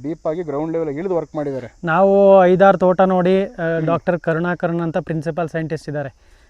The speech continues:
Speaker 2: ಆ, ಈರಳ್ಳಿ ಸಂಸ್ಥೆಯಲ್ಲಿ
Speaker 1: ಹ್ಮ್.
Speaker 2: ಹಾರ್ಟಿಕಲ್ಚರ್ ಡಿಪಾರ್ಟ್ಮೆಂಟ್ ಹೆಸರುಘಟ್ಟದಲ್ಲಿ.
Speaker 1: ಹ್ಮ್.
Speaker 2: ಅವ್ರನ್ನ ಕಾಂಟ್ಯಾಕ್ಟ್ ಮಾಡಿ, ಅವ್ರನ್ನ ಖುದ್ದಾಗಿ ಸಲಹೆ ತಗೊಂಡು, ಆ, ಗಿಡ ಯಾವ್ದು ಬೆಳಿಬೇಕು, ಯಾವ ತಳಿ ಬೆಳಿಬೇಕು ಅನ್ನೋದನ್ನ ಕೇಳಿ, ಆಮೇಲೆ ರೀ-, ನಮ್ಗೆ ಕಾನ್ಫಿಡೆನ್ಸ್ ಬಂದ್ಮೇಲೆ ನಾನು ಗಿಡ ಹಾಕಿದ್ದು.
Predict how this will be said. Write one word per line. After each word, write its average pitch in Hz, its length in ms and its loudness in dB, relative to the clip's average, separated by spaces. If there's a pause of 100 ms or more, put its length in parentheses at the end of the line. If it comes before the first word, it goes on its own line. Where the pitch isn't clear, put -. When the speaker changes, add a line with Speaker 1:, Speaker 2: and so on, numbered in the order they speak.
(160)
Speaker 2:
ಆ, 143 320 -8
ಈರಳ್ಳಿ 156 580 0
ಸಂಸ್ಥೆಯಲ್ಲಿ 151 500 -6
Speaker 1:
ಹ್ಮ್. 165 180 -14
Speaker 2:
ಹಾರ್ಟಿಕಲ್ಚರ್ 143 800 -6
ಡಿಪಾರ್ಟ್ಮೆಂಟ್ 147 440 -8
ಹೆಸರುಘಟ್ಟದಲ್ಲಿ. 143 640 -8
Speaker 1:
ಹ್ಮ್. 139 260 -14 (200)
Speaker 2:
ಅವ್ರನ್ನ 165 460 -2
ಕಾಂಟ್ಯಾಕ್ಟ್ 156 460 -4
ಮಾಡಿ, 160 260 -2
ಅವ್ರನ್ನ 156 540 -2
ಖುದ್ದಾಗಿ 147 340 -4
ಸಲಹೆ 147 280 -4
ತಗೊಂಡು, 147 380 -6 (520)
ಆ, 143 220 -6
ಗಿಡ 139 220 -4
ಯಾವ್ದು 165 440 4
ಬೆಳಿಬೇಕು, 156 380 0
ಯಾವ 151 220 -4
ತಳಿ 156 240 -4
ಬೆಳಿಬೇಕು 151 400 -4
ಅನ್ನೋದನ್ನ 156 300 -4
ಕೇಳಿ, 165 640 -2
ಆಮೇಲೆ 160 500 -4
ರೀ-, 147 260 -4
ನಮ್ಗೆ 160 300 -4
ಕಾನ್ಫಿಡೆನ್ಸ್ 160 560 -6
ಬಂದ್ಮೇಲೆ 160 380 -6
ನಾನು 170 240 -6
ಗಿಡ 151 180 -8
ಹಾಕಿದ್ದು. 143 640 -8